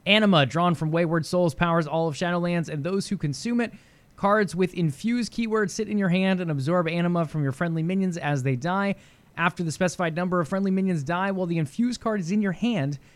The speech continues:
the infuse card transforms into a more powerful version, unlocking some more powers and such down the road. Again, new type of cards as locations. Castle Nathria is like no place Hearthstone has ever seen before. Explore the castle grounds through the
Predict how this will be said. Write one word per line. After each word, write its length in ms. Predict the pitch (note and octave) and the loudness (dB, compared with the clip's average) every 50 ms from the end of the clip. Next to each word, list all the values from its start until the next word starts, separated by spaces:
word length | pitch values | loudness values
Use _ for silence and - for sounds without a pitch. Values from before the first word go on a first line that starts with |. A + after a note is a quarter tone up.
| _ _ _ _ | _ _ _ _
the 60 | D3 D3 | -4 -4
infuse 260 | C3+ - F3 F3 D#3+ | -2 0 -2 -2 0
card 220 | - F3 D#3+ D3+ | 0 0 0 0
transforms 500 | - D#3+ E3 D3+ D#3 - F3+ F3 F3 D#3 | 0 0 0 0 -2 -2 -2 -2 -2 0
into 220 | D#3+ D3+ C3 C#3+ C#3+ | -2 -2 -2 -2 -2
a 20 | |
more 180 | C#3 C3+ C3+ C3 | -2 0 -2 -2
powerful 460 | - - D3+ D3+ D#3 D#3 C#3 D3+ C#3+ | -2 -4 -4 -2 -2 -2 -4 -6 -6
version, 460 | B2 D3 E3+ F#3 F3+ F3+ G3 F#3+ F3 - _ _ _ _ _ _ _ _ _ - | -4 -2 -2 -2 0 0 0 0 0 -2 _ _ _ _ _ _ _ _ _ -4
unlocking 440 | - D3 C#3+ C#3+ C#3+ D3 - D3+ C#3 | -2 0 2 2 2 0 0 -2 -2
some 140 | B2+ - C3+ | -2 -2 -2
more 220 | B2+ C3 C3+ C3+ | 0 0 0 -2
powers 460 | C3+ - - C#3 C#3 C#3+ C#3+ C#3 C3 C#3 | -4 -6 -6 -4 -2 -2 0 -2 -2 -4
and 120 | C#3 C#3 | -4 -6
such 340 | A#2+ - - C#3 C3+ - - | -4 -4 -2 -2 -2 -4 -4
down 200 | - C3+ B2+ B2 | -4 -4 -2 -2
the 60 | A#2+ | -2
road. 340 | A#2+ D#3+ G3 G#3 A3 G#3+ G3+ - - - - - - _ - | -2 2 2 4 4 4 2 0 -4 -14 -20 -20 -14 _ -4
Again, 360 | B2+ A#2 D#3 D#3 D3+ D3+ C#3+ | 2 4 6 6 6 6 4
new 140 | D#3 F3 E3+ | 4 2 2
type 300 | - - F#3 F3 D#3+ - | 0 -2 -2 -2 -2 -4
of 260 | D3+ C#3+ B2+ C#3 D3 | -6 -8 -8 -8 -10
cards 420 | - - F#3 F#3 F#3 F#3 F#3 - | -6 -2 0 0 0 0 -2 -4
as 240 | - - D#3 C#3 B2 | -4 -4 -4 -2 -2
locations. 760 | C3 B2 B2+ A#2+ - - F#3+ G#3 G3+ - A3+ G#3+ A3 G3+ - - _ _ _ _ _ _ _ _ _ _ - | -2 -2 -4 -4 -4 -2 -2 -2 -2 -2 0 0 0 -2 -4 -8 _ _ _ _ _ _ _ _ _ _ -2
Castle 320 | - D#3+ E3 D#3 D#3+ D3+ | 0 0 0 0 0 0
Nathria 420 | D#3+ D#3+ D#3 D3+ - E3 D#3+ D#3 | 2 2 2 0 0 0 2 2
is 120 | D3+ C3 C3+ | 2 2 0
like 180 | C#3+ C#3 A#2+ | -2 -2 0
no 120 | D3 D3 C#3 | -2 -2 -2
place 280 | - - C#3+ D3+ C3+ | -2 -2 -2 -2 -2
Hearthstone 300 | D3+ D3 D3+ C#3 - D3 | -2 -2 -4 -4 -4 -4
has 100 | C#3+ C3 | -2 -2
ever 120 | C#3+ C#3 D3 | -2 -2 -4
seen 200 | - - D3+ C3+ | -4 -4 -4 -4
before. 460 | A#2+ B2+ - - A#3 A#3 A#3+ A3 - - - - - - _ - | -4 -6 -6 -2 2 2 2 2 0 -2 -10 -20 -20 -20 _ -12
Explore 340 | C3 - - G3 A#3 A3+ G#3 | -10 -10 -4 -2 0 0 0
the 80 | F#3+ | 0
castle 420 | - - - G3+ G#3+ G#3 - G#3+ F#3+ | 0 -2 -2 0 0 0 0 -2 -2
grounds 440 | D#3 E3+ F#3+ G#3 G#3+ G#3 G3 D#3 | -2 -2 0 0 2 2 0 0
through 140 | - F#3 F3+ | 0 -2 -2
the 100 | E3 D#3 | -2 -2